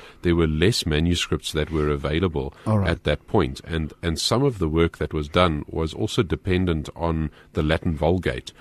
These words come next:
Speaker 1: which was translated in four fifty, I think it was, by Jerome into Latin. And so you had the translators actually appealing to some of that
Speaker 2: All right.
Speaker 1: to help them as well, which also included the Apocrypha.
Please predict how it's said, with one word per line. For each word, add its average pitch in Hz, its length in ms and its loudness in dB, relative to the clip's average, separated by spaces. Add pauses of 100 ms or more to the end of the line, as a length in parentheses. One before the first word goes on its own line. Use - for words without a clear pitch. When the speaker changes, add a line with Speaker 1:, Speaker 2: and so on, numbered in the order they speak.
(200)
Speaker 1:
which 87 200 -4
was 82 160 -2
translated 80 800 -2
in 73 180 0
four 85 720 0
fifty, - 580 -4
I 76 60 0
think 78 260 -6
it 78 120 -6
was, 76 180 -4
by 76 200 -4
Jerome 78 580 0 (260)
into 78 260 -4
Latin. 73 460 0 (300)
And 80 180 0
so - 140 0
you 85 260 0
had 87 300 2 (180)
the 90 80 -6
translators 90 720 0
actually 85 340 -4
appealing 104 560 -2
to - 140 -6
some 95 300 -2
of 78 220 -4
that 85 420 2 (160)
Speaker 2:
All 107 140 0
right. 73 100 -4
Speaker 1:
to 80 100 2
help 85 260 0
them 82 140 2
as 78 120 -4
well, 82 180 2
which 78 180 -4
also - 240 -4
included 87 460 0
the 78 120 -2
Apocrypha. - 600 0